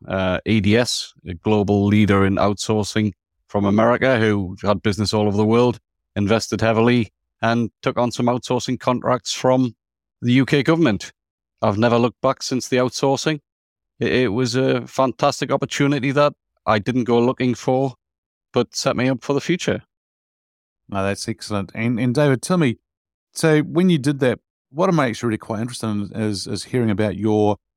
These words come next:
Speaker 2: your journey. How, how did you get into leadership?
Speaker 1: By accident, actually. Yeah.
Speaker 2: Ah.
Speaker 1: I was a technical architect on some large-scale programs. Thought I was destined to be a technical architect for all my life.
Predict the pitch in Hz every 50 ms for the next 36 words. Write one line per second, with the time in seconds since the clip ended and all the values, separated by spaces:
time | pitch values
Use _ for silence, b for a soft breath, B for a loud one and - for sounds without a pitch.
0 | _ _ _ _ 117 113 104 98 - 120 123 120 113 107 98 - - - - 123
1 | 147 190 214 220 175 151 143 123 131 123 110 - 101 107 123 139 139 - 95 -
2 | - _ _ _ _ _ _ _ _ _ _ _ _ _ _ _ _ _ _ _
3 | _ _ _ _ _ _ _ _ _ - - 131 127 123 135 143 - - - 135
4 | 104 104 104 95 80 85 - - - - 92 82 - _ _ _ _ _ _ _
5 | _ _ - - 214 - 98 85 - _ _ _ - 82 110 117 113 113 110 90
6 | 104 - - - 143 - - 120 117 117 117 113 113 117 127 139 - - - 117
7 | 110 - _ - - - _ _ _ _ _ _ - 104 101 101 101 - - 101
8 | 98 98 101 104 110 110 104 - - - 107 98 92 - - 113 110 107 98 101
9 | 107 107 107 107 110 107 - - - _ _ _ _ _ _ _ _ _ _ 143
10 | 135 139 123 123 127 123 120 110 104 120 120 _ _ _ _ - - - 135 131
11 | - - - 147 131 120 123 127 120 - - 135 - - 127 127 120 131 131 135
12 | - 127 - 139 123 - - 139 135 - 131 135 135 135 135 139 147 165 170 -
13 | - - - -